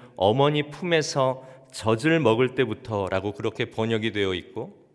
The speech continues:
이 원어의 의미를 살펴봐도 실제로 이 부분은 젖을 떼지 않은 아기,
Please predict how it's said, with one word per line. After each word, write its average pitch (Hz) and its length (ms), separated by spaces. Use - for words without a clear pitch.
이 135 100
원어의 147 500
의미를 127 420
살펴봐도 123 720
실제로 151 520
이 113 240
부분은 110 480
젖을 170 580
떼지 175 360
않은 107 500
아기, 110 520